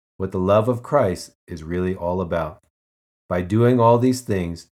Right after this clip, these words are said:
you are setting up your children to be devoted followers of Christ and to have successful lives and marriages. So men, have you been cultivating your wife?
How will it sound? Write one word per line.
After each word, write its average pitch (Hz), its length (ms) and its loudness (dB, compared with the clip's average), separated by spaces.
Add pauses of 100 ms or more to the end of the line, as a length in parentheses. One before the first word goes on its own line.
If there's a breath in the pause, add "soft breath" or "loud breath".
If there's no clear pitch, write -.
(320)
you 92 120 -2
are 85 80 -2
setting 110 400 0
up 117 160 0
your 127 120 0
children 113 480 -2
to 90 140 -10
be 87 120 -6
devoted 90 560 -2
followers 117 600 0
of 98 140 -8
Christ 85 460 -4 (500)
and 87 200 -10
to 87 120 -8
have 82 160 -8
successful 107 600 -6
lives 90 560 0 (280)
and 85 140 -10
marriages. 80 600 -8 (480)
So 85 180 -8
men, 110 440 0 (360)
have 87 140 -8
you 98 140 0
been 90 180 -2
cultivating 101 680 -2
your 101 120 -2
wife? 104 420 -2